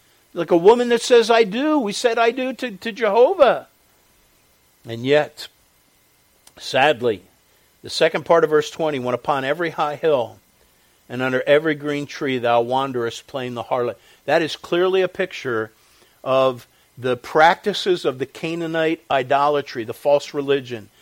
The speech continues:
Baal, when you see Baal throughout the book of Jeremiah, you're gonna see Baal. Baal was a false god,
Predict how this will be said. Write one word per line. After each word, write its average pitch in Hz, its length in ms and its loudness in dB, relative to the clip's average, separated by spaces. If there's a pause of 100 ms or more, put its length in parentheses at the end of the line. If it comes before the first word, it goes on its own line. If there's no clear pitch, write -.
(300)
Baal, 156 580 8
when 151 160 0
you 185 80 -2
see 220 220 -6
Baal 180 640 8 (340)
throughout 160 380 6
the 202 80 2
book 190 240 2
of 175 100 0
Jeremiah, 165 460 0
you're 127 100 -6
gonna 139 160 -6
see - 240 -8
Baal. 139 380 4
Baal 151 260 4
was 170 160 2
a 151 80 0
false 165 380 -2
god, 131 400 -2